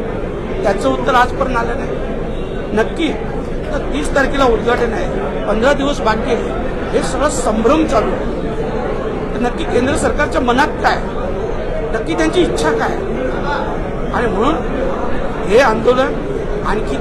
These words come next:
तीव्र आणि उग्र होईल. आज आपण पाहत असाल, फक्त फोर व्हीलर गाड्या ज्या हजारोच्या संख्येने आल्या, ज्यावेळेस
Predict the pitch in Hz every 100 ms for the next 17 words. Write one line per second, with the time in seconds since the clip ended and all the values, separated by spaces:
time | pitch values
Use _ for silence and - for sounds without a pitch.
0 | - 269 285 294 294 - - - - -
1 | 185 220 233 262 277 226 247 269 - -
2 | - 185 226 240 247 233 190 226 254 240
3 | 262 - - - - 220 226 233 - -
4 | 247 262 262 247 233 233 247 - - -
5 | - 220 180 226 240 277 - 247 233 262
6 | 247 226 - - - - - - 202 240
7 | 262 311